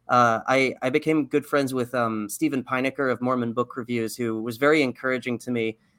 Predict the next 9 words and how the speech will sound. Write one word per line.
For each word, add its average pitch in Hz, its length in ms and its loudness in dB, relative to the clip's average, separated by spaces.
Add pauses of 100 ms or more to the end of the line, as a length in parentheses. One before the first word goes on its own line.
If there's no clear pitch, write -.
(120)
to, 120 340 2
uh, 107 340 2 (380)
like, 120 200 0 (140)
get 143 160 8
out 135 240 8
there 131 160 4
and 120 160 0
try 135 180 0
to 123 140 2